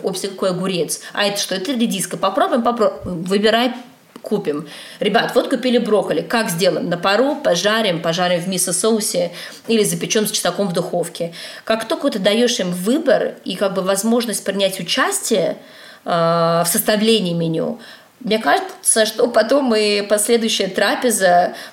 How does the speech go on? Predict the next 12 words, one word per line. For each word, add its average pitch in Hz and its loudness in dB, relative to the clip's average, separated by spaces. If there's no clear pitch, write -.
м, 175 -2
как-то 190 0
как 254 -2
по 254 4
маслу 170 0
идет. - -6
И, 202 -4
конечно, 226 0
я 196 2
тоже 226 0
стараюсь 202 0
как-то, 165 -2